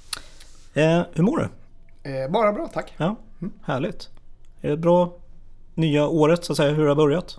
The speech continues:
Speaker 1: än så länge?
Speaker 2: Ja, förutom det vita möglet som man måste skotta bort. Men
Speaker 1: Mm.
Speaker 2: det är helt okej. <laughs> Det blir å andra sidan halt, man får sälja lite däck.
Speaker 1: Precis.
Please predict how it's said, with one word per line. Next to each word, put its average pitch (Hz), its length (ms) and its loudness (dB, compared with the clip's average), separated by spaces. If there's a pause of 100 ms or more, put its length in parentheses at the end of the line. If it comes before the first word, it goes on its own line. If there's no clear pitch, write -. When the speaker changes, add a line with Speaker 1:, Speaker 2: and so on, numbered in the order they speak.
(100)
Speaker 1:
än 147 140 -4
så 160 80 -6
länge? 151 260 0
Speaker 2:
Ja, 226 300 0
förutom 202 220 -4
det 175 80 0
vita 170 260 -2
möglet 170 360 -6
som 147 100 -12
man 139 80 -8
måste 139 200 -8
skotta 147 280 -12
bort. 175 240 -12
Men 156 100 -6
Speaker 1:
Mm. 156 200 4
Speaker 2:
det - 40 0
är - 40 -2
helt 220 260 4
okej. 220 560 2
<laughs> 214 120 2 (260)
Det 180 80 -4
blir 180 100 2
å - 20 6
andra 175 120 4
sidan 175 240 2
halt, 175 300 -2
man 165 140 -8
får 170 80 -6
sälja 170 240 0
lite 170 180 -4
däck. - 320 -10
Speaker 1:
Precis. - 580 -6